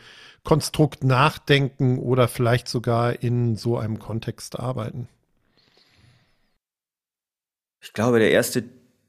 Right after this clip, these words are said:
Speaker 2: Tipp wäre, dass ich meinen Stakeholdern sehr klar mache, dass ich mich in einem komplexen Produktumfeld befinde, äh, wenn ich das denn tue, ne? Also sprich,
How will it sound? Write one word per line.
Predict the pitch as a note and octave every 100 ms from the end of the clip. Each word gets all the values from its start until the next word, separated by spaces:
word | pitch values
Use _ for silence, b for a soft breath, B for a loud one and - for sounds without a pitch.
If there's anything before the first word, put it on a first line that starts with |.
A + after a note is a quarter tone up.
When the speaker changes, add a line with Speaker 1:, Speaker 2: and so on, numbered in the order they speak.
| _
Speaker 2:
Tipp | - A#2 A#2+ - _ -
wäre, | G#2 A2 A2 A2 G#2+ G2
dass | G2 -
ich | F#2 - - -
meinen | - F#2+ F#2+ F#2+ F#2+ F#2+ F2+
Stakeholdern | - - G#2 B2+ - A2 G#2+ G#2 G2+
sehr | F2 F#2 G2+ G#2
klar | - F#2 F#2+ G#2
mache, | G2+ G2 - G2
dass | F2 F#2 -
ich | F#2+ -
mich | F2+ F#2 -
in | F#2
einem | F2 F2+ F2
komplexen | F#2+ F2+ - F#2+ G2 - G2 -
Produktumfeld | F#2 - - D#2 D#2 E2 D#2
befinde, | D#2+ - E2+ D#2+ D#2+ - -
äh, | F2+
wenn | G2
ich | F#2
das | F2+ -
denn | E2
tue, | - F2 D#2+
ne? | F#2+ C3 - _
Also | G2+ G#2+ F#2+
sprich, | - A2 G#2+